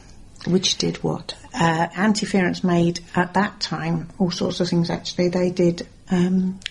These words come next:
Speaker 2: television aerials was their main line of business, but they diversified making metal furniture,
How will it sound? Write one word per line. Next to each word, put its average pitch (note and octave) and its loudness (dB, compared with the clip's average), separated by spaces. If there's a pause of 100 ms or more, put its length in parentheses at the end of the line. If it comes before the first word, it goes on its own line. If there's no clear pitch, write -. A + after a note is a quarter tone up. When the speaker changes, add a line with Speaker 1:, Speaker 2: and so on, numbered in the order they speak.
Speaker 2:
television A3 2
aerials D#3+ -2
was E3 0
their E3+ -2
main F3+ 0 (260)
line F3 2
of E3+ -4 (140)
business, F#3+ 2 (560)
but G3 -4
they E3+ 4
diversified F3+ 2
making F3 4 (600)
metal F3+ 4
furniture, D#3+ 0